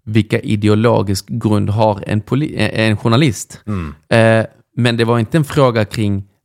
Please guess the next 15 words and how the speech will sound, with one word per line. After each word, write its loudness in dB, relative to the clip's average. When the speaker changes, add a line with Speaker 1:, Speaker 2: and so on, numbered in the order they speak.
Speaker 1:
är 2
nyheterna 0
som -6
rapporteras -6
av -6
journalisterna -2
vridna -2
på -10
något -8
sätt? -8
Och -6
där 2
fanns -2
det -2
då 0